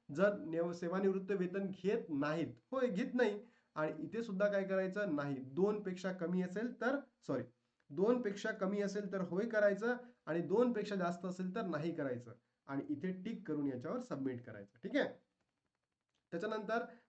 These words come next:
तुमचे डॉक्युमेंट्स यांच्याकडे द्या. नाही म्हटलं तर लाडक्या बहिणीनं कुठं क-, सबमिट करायचं तेही सांगितलं.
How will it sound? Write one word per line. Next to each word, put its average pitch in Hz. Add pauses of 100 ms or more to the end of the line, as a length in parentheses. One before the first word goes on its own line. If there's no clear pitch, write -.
तुमचे 180
डॉक्युमेंट्स 226 (140)
यांच्याकडे 196
द्या. 214
नाही 185
म्हटलं 214
तर 220
लाडक्या 180
बहिणीनं 208
कुठं 196
क-, 196
सबमिट 185
करायचं 196
तेही 196
सांगितलं. 123